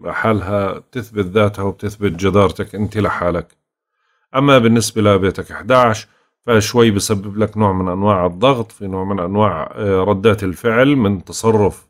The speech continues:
آه، صديق أو معرفة، ممكن بيحاول إنه هو، آه، يتجاوزك أو إنه يتخذ قرار عنك أو بفشي سر من أسرارك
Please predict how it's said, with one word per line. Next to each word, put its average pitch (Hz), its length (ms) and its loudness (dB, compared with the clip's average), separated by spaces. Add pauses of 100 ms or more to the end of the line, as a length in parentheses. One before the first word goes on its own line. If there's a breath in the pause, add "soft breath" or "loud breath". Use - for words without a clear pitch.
(100)
آه، 98 280 -4
صديق 107 560 2
أو 92 200 2
معرفة، 127 600 2 (520 soft breath)
ممكن 139 400 2
بيحاول 117 640 2
إنه 110 280 2
هو، 98 480 0 (640)
آه، 101 540 2
يتجاوزك 120 960 4 (140)
أو 143 460 2
إنه 104 380 2
يتخذ 113 460 -2
قرار 107 440 2
عنك 123 480 0 (140)
أو 165 280 4
بفشي 113 500 0
سر 127 280 2
من 104 220 2
أسرارك 123 600 2